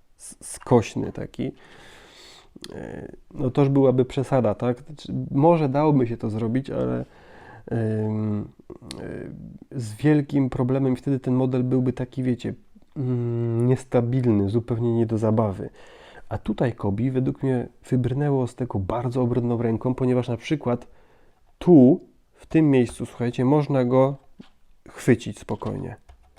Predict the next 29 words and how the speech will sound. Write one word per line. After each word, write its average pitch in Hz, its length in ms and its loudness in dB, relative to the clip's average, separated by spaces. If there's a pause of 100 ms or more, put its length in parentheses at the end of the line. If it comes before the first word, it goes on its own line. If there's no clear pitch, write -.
(200)
Pomimo, 131 420 2
że 135 120 0
to 139 220 -2
są, 135 380 -2 (1000)
to 131 140 -4
są, 139 380 -2
e, 120 340 -4
powierzchnie 131 440 -2
na 131 80 -4
zawiasach, 131 500 -6
one 123 160 -2
w, - 140 -16
a 123 100 -6
w - 60 -14
tym 160 220 0
miejscu 143 340 0
jest 127 160 -4
ona 127 180 -2
dosyć 131 400 -8 (760)
mocna. 113 400 0
Tu, 175 260 2
tutaj 175 360 2
już 151 160 0
raczej 147 380 -2
chyba, 131 360 -2 (640)
tu, - 280 -4
tu - 80 -2
jest 131 120 0
bardziej, 123 380 -2